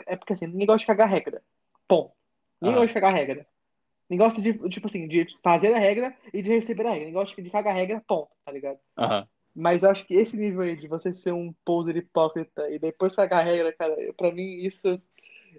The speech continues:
Speaker 1: isso é o extremo
Speaker 2: É
Speaker 1: pra
Speaker 2: foda.
Speaker 1: mim, cara.
Speaker 2: Você ser os três, sabe? Você ser poser, você ser hipócrita e você cagar a regra, você
Speaker 1: E você cagar
Speaker 2: Você
Speaker 1: a
Speaker 2: é
Speaker 1: regra,
Speaker 2: foda,
Speaker 1: cara.
Speaker 2: amigo. Vou rir,
Speaker 1: Meu
Speaker 2: amigo. Vamos melhorar aí, né?
Speaker 1: Deus. Ai,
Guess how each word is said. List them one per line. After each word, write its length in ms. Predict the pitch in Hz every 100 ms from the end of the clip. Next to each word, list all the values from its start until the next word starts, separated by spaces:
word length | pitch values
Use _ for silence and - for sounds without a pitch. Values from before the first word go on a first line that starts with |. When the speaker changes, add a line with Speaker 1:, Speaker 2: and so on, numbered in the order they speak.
| -
Speaker 1:
isso 280 | 180 185 196
é 40 |
o 60 | 196
extremo 400 | - - 180 160
Speaker 2:
É 60 |
Speaker 1:
pra 100 | 139
Speaker 2:
foda. 120 | 156 104
Speaker 1:
mim, 60 |
cara. 120 | 110
Speaker 2:
Você 180 | 123 147
ser 140 | 143 147
os 180 | 147
três, 360 | - 135 131 127
sabe? 180 | 123 113
Você 120 | 120
ser 220 | - 127 _
poser, 440 | 135 143 185 208 185
você 220 | 180 -
ser 100 | 151
hipócrita 580 | - - 135 160 - 180
e 40 |
você 200 | 160 170
cagar 260 | 165 143 139
a 20 | 127
regra, 260 | 123 135
você 420 | 139 - 139 139 - -
Speaker 1:
E 100 | 202
você 280 | 214 220 240
cagar 260 | 214 196
Speaker 2:
Você 60 | -
Speaker 1:
a 20 |
Speaker 2:
é 20 | 180
Speaker 1:
regra, 120 | 165
Speaker 2:
foda, 120 | 135
Speaker 1:
cara. 80 | 127
Speaker 2:
amigo. 200 | 127 127 247 294 269
Vou 220 | 113 135
rir, 300 | - 131 131 226
Speaker 1:
Meu 180 | 233 226
Speaker 2:
amigo. 420 | 131 131 143 120 - - -
Vamos 220 | 139 147
melhorar 440 | 151 165 175 160 151
aí, 200 | 139 135
né? 100 | -
Speaker 1:
Deus. 220 | 180 180 - 220 226 196 180 185 196 - 220 -
Ai, 260 | 220 202